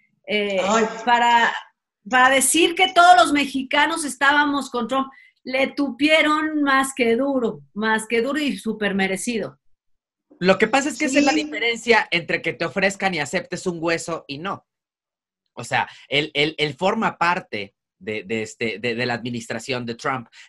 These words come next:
Speaker 3: Tiene un puesto de representación pública, este, que, que, que tiene que ver con la, con la cultura hispana. Pero, pero realmente creo que, híjole, es, es muy difícil porque, o sea,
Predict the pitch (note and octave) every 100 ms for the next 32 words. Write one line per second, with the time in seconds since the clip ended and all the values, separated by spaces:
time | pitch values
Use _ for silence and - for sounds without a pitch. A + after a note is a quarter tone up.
0 | - D#3+ D#3 D#3+ D#3+ D#3 D#3+ F3 D#3 C3
1 | C3 C3 B2+ B2+ D#3 D3+ - _ _ _
2 | _ B3 A#3 D#3+ D3 D3+ - _ _ _
3 | _ _ - - A#2+ - C3 B2 A2+ A2+
4 | - A2+ A2 - B2 C3 B2+ D#3+ D#3+ D#3+
5 | E3 D#3+ D3 C3 A2 - B2+ B2 C#3+ B2+
6 | F3 D#3 D3+ G3+ F#3+ C#3+ A#2 _ - -
7 | - D#3 D#3 F3 F3+ A#3 C4+ A#3+ C4+ B3+
8 | B3+ C4 A3+ - D#3 - F#3 D#3 - -
9 | F#3+ F#3+ A#3+ C4 A3+ F3+ - D3 D3 -
10 | D#3 D3 F3 E3